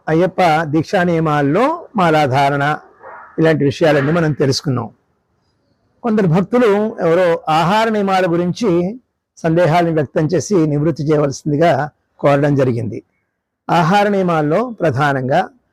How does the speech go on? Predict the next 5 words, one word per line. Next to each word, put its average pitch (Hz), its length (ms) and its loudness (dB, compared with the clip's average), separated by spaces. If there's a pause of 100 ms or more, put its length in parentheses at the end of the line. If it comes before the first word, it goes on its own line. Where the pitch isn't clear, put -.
(200)
అయ్యప్పలు 143 640 0 (260)
సాత్విక 190 560 0
ఆహారం 175 460 2
తీసుకోవాలి. 127 680 -2 (640)
అంటే 143 520 2